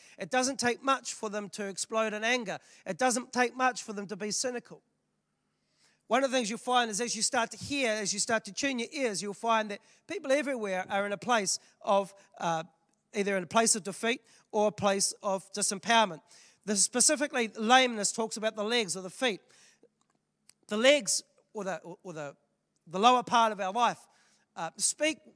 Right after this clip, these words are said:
largely of our decision-making capacity. So whenever t-, whenever you hear or read about legs or feet, it's symbolic of your decision-making capacity.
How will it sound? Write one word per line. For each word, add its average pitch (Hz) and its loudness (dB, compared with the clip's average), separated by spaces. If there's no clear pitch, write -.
largely 233 4
of 208 -2
our 214 0
decision-making 202 -2
capacity. 190 -2
So - -8
whenever 233 0
t-, - -10
whenever 233 0
you 226 0
hear 214 2
or 190 -6
read 220 0
about 202 -2
legs 226 -2
or 180 -12
feet, 247 -6
it's 185 2
symbolic 254 2
of 226 0
your 208 -10
decision-making 202 -2
capacity. 208 -2